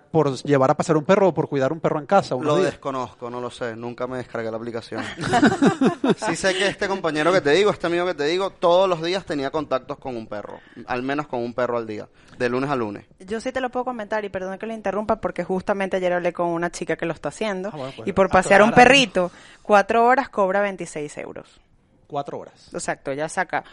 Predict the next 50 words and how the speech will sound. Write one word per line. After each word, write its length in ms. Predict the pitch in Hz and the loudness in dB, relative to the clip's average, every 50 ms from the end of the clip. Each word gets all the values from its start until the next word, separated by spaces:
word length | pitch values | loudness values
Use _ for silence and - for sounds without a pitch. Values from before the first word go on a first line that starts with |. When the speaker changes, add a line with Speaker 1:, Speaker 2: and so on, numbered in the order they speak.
| - - - | -20 -20 -14
Speaker 3:
una 400 | - 170 180 180 185 190 190 190 | -8 -6 -4 -2 0 0 2 4
hora 480 | 196 202 196 190 196 196 202 196 196 190 - | 4 4 4 4 4 4 4 2 0 0 -2
todos 200 | 202 196 202 208 | -2 0 0 0
los 160 | 214 208 185 | -2 -4 -6
días 280 | 233 294 330 330 320 254 | -6 -4 -4 -4 -4 -6
y 120 | 208 180 - - - | -10 -14 -14 -18 -12
le 200 | - 165 160 147 | -8 -8 -8 -6
pagan 280 | - 147 151 147 147 139 | -8 -8 -10 -10 -10 -10
veintiséis 480 | 147 151 139 143 - - - 147 - - | -12 -10 -12 -14 -14 -14 -16 -16 -16 -16
euros. 240 | - - - - _ _ _ _ | -18 -18 -20 -20 _ _ _ _
Speaker 1:
Bueno, 160 | 240 247 180 | -10 -10 -8
con 80 | 147 139 | -2 4
Speaker 3:
Por 160 | 214 220 226 | 6 6 8
un 80 | 240 254 | 6 8
Speaker 1:
veintiséis, 340 | - 302 294 294 277 208 - | 6 6 6 6 2 -2 -4
Speaker 3:
perrito. 120 | - - - _ _ _ _ _ _ | -10 -18 -20 _ _ _ _ _ _
Speaker 1:
con 120 | - 143 127 | -18 -14 -14
veintiséis 360 | 127 120 - 117 - 123 135 | -14 -14 -16 -14 -12 -8 -8
euros 240 | 156 196 240 240 - | -6 -6 -6 -8 -8
se, 140 | - - - | -10 -12 -10
se, 180 | - 151 139 - | -12 -14 -14 -14
se 200 | _ - - 143 | _ -16 -16 -16
puede 400 | - _ _ 143 139 135 156 220 - - | -16 _ _ -6 -6 -4 -4 -6 -6 -2
sobrevivir. 680 | - 220 196 175 165 151 127 117 123 151 156 - - - _ _ _ _ _ _ - - - | 2 2 4 4 4 2 0 -2 -6 -8 -10 -10 -12 -18 _ _ _ _ _ _ -20 -12 -8
Speaker 3:
Bueno, 180 | 175 175 175 180 | -8 -8 -8 -8
si 140 | - - 170 | -8 -10 -10
le 40 | |
pones 240 | - - 156 156 165 | -8 -8 -10 -10 -8
más 140 | 180 185 180 | -10 -12 -10
perrito, 440 | - 220 208 208 208 208 - - 277 _ _ _ _ _ _ _ | -10 -10 -8 -8 -8 -10 -10 -16 -20 _ _ _ _ _ _ _
Speaker 2:
Claro. 160 | - 175 - | -10 -8 -8
Speaker 3:
ocho 160 | - - 202 | -2 0 2
horas 160 | 196 196 214 233 | 2 2 2 0
de 60 | 233 | -2
perrito. 400 | - - 202 185 196 220 - 330 - _ _ _ - | -2 -4 -4 -4 -6 -8 -12 -18 -20 _ _ _ -18
Speaker 1:
Claro. 260 | - - - - 156 _ _ _ _ _ _ _ _ _ | -16 -16 -16 -18 -20 _ _ _ _ _ _ _ _ _
Speaker 2:
Y 60 | _ 110 | _ -20
luego 220 | 110 107 107 107 | -20 -20 -20 -20
si 120 | - - 120 | -20 -20 -20
es 60 | 110 | -20
el 100 | 120 120 | -20 -20
fin 200 | _ - 123 117 | _ -20 -18 -18
de 80 | 117 113 | -18 -20
semana, 540 | - - 113 107 104 104 104 104 107 104 107 104 - - - - - - - | -20 -20 -20 -18 -16 -16 -16 -18 -20 -20 -20 -20 -20 -20 -20 -20 -20 -20 -20
entiendo 400 | 107 101 95 _ - 101 92 95 | -20 -20 -20 _ -20 -20 -20 -20
que 80 | 101 104 | -20 -20
te 100 | - 98 | -18 -16
pagarán 280 | - 98 92 92 90 90 | -16 -16 -14 -14 -16 -14
más. 400 | 95 107 120 123 131 131 120 117 | -10 -8 -6 -6 -6 -6 -6 -6
Speaker 3:
Claro. 220 | 135 123 - - | -6 -8 -8 -10